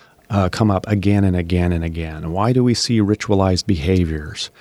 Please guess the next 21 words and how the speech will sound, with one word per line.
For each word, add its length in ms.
What 180
about 280
ideas 440
in 120
afterlives? 1040
Um, 560
something 500
like 340
a 60
soul. 840
Why 240
are 100
these 220
ideas, 600
why 160
do 80
they 100
show 220
up 140
across 480
cultures 640